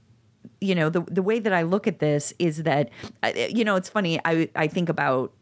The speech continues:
covid because it was four years ago that covid happened.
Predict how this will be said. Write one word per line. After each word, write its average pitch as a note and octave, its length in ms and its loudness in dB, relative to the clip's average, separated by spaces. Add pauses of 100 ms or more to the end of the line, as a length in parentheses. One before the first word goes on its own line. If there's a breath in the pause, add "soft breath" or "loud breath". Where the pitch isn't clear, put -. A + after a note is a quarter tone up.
(140)
covid D3+ 540 -2
because B2 580 -4
it C#3+ 100 -2
was C3 140 -6
four D3+ 220 0
years C3+ 240 -2
ago - 200 -6
that - 140 -8
covid C3+ 260 -6
happened. - 360 -10